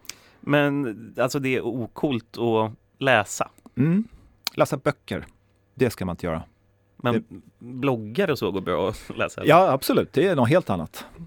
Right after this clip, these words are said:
Speaker 2: Mm. Och, och så just att man ska leva typ i sin telefon istället för, och det är, ja, mycket, många, mycket av ungdomsliven idag, t-, som jag förstår det, eh, där lever ungdomarna i sina, via sina telefoner.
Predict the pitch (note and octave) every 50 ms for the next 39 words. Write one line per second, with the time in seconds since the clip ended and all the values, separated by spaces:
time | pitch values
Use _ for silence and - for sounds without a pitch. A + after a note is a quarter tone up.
0 | - _ _ _ - B2 B2 B2+ C3+ C#3+ D3 - A#2+ - B2 C#3 C3 - C#3 D3
1 | D3 C#3 A#2+ - - B2+ - - - - - A#2+ B2+ A#2+ - - B2+ B2+ A#2 A#2+
2 | B2+ B2 A2+ A2+ A#2+ A2+ G#2+ - - A#2 G#2+ - - A2+ A2 - - A2+ A2 -
3 | - A2+ A2+ - - C#3+ G2+ F2 F2+ F2+ G2+ A2 F2+ - - G2 F#2+ F#2+ - -
4 | - F#2+ F#2+ E2+ D#2+ - _ _ _ _ _ _ _ _ _ _ _ _ _ _
5 | _ - E3 - _ - - G#2 A2 A2 E2 E2 - - - - - - B2+ D#3
6 | C#3 E2+ F#2+ A2 G#2 - - A#2 A2+ G#2 G2+ G#2+ A2+ A#2 - - A#2+ B2+ C#3+ B2
7 | A2 G#2 G#2 G#2+ - A2+ A2 A#2 A#2+ A#2+ A2+ A2 G#2 G2+ G2 - - - - -
8 | - - - A2 G#2 F#2 - G2+ - - G#2 A#2 E3 E3 A2 E2+ E2+ G2+ A2+ A#2
9 | - - - - - - - - - - - - - C#3+ C3+ F#2+ F2 B2 D3 D3+
10 | A2+ F#2 F#2 F2+ E2+ E2+ D2+ E2+ F#2 - - C3 C3 A#2 G2 A2+ A2 G#2+ G#2 -
11 | - B2 A#2+ A#2+ - A#2 A2+ - A2+ F2 D2 D2 D2+ F2